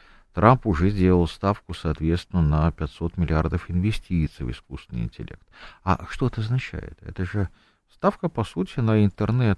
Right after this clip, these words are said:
э, вещей, ставка на управление,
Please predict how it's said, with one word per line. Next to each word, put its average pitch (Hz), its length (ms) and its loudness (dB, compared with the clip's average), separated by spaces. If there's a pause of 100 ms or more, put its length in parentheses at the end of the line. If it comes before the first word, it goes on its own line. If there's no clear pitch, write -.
э, 76 540 -4
вещей, 80 580 -2 (480)
ставка - 460 0
на 101 160 4
управление, 101 920 2